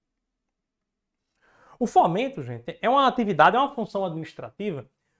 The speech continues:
por meio do qual o Estado, ele incentiva a iniciativa privada a produzir, por meio do qual ele tá estimulando, fomentando a atividade privada. O fomento, ele pode, ele pode acontecer por meio de vários modos. Por exemplo, pode ter fomento,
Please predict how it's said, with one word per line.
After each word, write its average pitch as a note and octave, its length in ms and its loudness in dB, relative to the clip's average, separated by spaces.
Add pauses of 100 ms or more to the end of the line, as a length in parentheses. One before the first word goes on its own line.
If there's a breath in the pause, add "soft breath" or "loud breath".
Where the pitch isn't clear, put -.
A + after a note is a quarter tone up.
(140)
por G#3+ 80 2
meio B3+ 100 8
do C4 100 2
qual A#3 180 6
o F#3+ 40 0
Estado, G3+ 420 0
ele A3+ 120 -2
incentiva D4 880 -6
a A3+ 100 -2
iniciativa G#3 640 -6
privada F#3 640 -4
a G#3 80 -4
produzir, G3 580 -6 (380)
por F#3+ 100 -6
meio B3+ 140 2
do A#3+ 80 -2
qual A3 220 0
ele B3 160 -4
tá A#3 320 0
estimulando, D4 800 -2
fomentando D#4 800 -2
a C#4+ 40 2
atividade A#3 520 -2
privada. F#3 480 -2 (380)
O A3+ 80 -4
fomento, D4+ 340 4
ele D#4+ 100 -2
pode, D#4 200 2 (400)
ele C4 140 0
pode D4 320 0
acontecer A#3 380 -4
por C#4+ 140 -2
meio D4 140 -2
de C#4+ 80 -4
vários D#4 320 0
modos. G3 680 0 (280 soft breath)
Por B3 160 6
exemplo, D3+ 400 0
pode C4 260 4
ter A3 140 0
fomento, F#3+ 600 -4